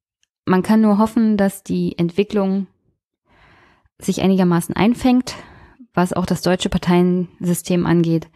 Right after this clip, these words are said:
Und dass wir nicht, also ich sehe da halt eine große Gefahr drin, was in Frankreich passiert ist, wenn die alten Parteien völlig weggefegt wären und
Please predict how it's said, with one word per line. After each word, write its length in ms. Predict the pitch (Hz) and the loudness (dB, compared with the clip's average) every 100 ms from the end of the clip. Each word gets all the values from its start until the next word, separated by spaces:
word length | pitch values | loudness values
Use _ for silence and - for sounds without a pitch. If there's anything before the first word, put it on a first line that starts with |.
| - - - - _ | -20 -20 -20 -20 _
Und 260 | - 170 170 | -2 0 2
dass 200 | 160 - | -2 0
wir 100 | 170 | 2
nicht, 460 | 165 170 - - - | 2 0 -8 -20 -8
also 240 | 165 170 - - _ _ | -6 -6 -8 -20 _ _
ich 180 | 180 - | -12 -4
sehe 160 | 185 196 | 0 2
da 160 | 196 | 2
halt 160 | 190 185 | 0 -2
eine 80 | 185 | -4
große 220 | 180 180 | -4 -4
Gefahr 300 | 175 175 233 | -4 -2 -2
drin, 280 | 180 175 175 | 0 0 -2
was 140 | 160 | -4
in 100 | 165 | -6
Frankreich 380 | - 180 190 185 | -6 -4 -4 -4
passiert 360 | 196 - 196 | -6 -2 -2
ist, 280 | 190 214 - _ - _ - | -2 -4 -8 _ -20 _ -2
wenn 120 | 185 | 2
die 120 | 190 | 2
alten 220 | 196 302 | 2 0
Parteien 560 | 220 - 190 180 175 - _ | -2 0 0 2 -2 -6 _
völlig 480 | - 220 196 170 160 | -4 0 0 0 -2
weggefegt 640 | 214 302 - - 147 - | -2 -2 -4 -4 -6 -6
wären 300 | 127 127 131 - _ _ _ _ _ - _ _ | -8 -6 -8 -14 _ _ _ _ _ -20 _ _
und 420 | - 175 180 - | -2 0 0 -6